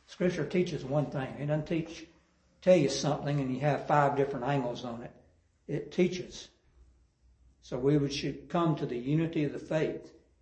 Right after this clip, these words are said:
to a mature manhood. We're not supposed to remain babes in Christ, but we're supposed to grow up into the knowledge of the Son of God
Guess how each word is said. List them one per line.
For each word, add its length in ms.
to 220
a 140
mature 880
manhood. 500
We're 100
not 200
supposed 340
to 60
remain 440
babes 340
in 80
Christ, 520
but 120
we're 200
supposed 540
to 80
grow 420
up 340
into 200
the 120
knowledge 560
of 100
the 100
Son 260
of 100
God 300